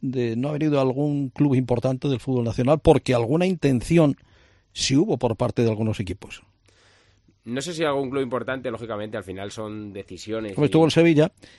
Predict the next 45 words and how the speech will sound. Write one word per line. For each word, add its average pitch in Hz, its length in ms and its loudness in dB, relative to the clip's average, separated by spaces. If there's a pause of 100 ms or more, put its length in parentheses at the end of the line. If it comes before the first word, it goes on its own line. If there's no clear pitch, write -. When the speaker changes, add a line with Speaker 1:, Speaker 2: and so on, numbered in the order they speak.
(200)
Speaker 1:
y 117 80 0
estuvo 131 180 0
el 131 80 2
Zaragoza, 107 420 -2
el 98 60 -4
Real 101 180 -6
Zaragoza. 113 460 -8
Yo 117 160 4
recuerdo 147 560 0 (520)
una 131 140 -8
vez 131 140 -2
un 127 80 -2
partido 143 460 -4 (180)
que - 80 -6
jugabais 113 300 0
aquí 117 160 -4
en 131 60 -2
el 113 100 -2
Estadio 113 260 -2
El 107 60 -4
Mático, 120 360 -8
tú 117 120 -4
con 110 100 -4
la 110 80 -4
Unión 113 220 -2
Deportiva 113 340 -4
Salamanca, 123 300 -8
yo 120 80 -4
me 117 80 -2
encontré 117 380 -4
a 123 40 0
las 117 140 -4
puertas 127 340 -4
del 123 160 -4
estadio 131 320 -4 (260)
a 120 80 -6
Manolo 123 260 2
Vilanova, 117 520 -2
al 107 140 -8
que - 80 -8
seguramente 107 400 -6
bien 104 160 -8
conoces. 131 440 -6
Nos - 140 -8
saludamos 135 520 -2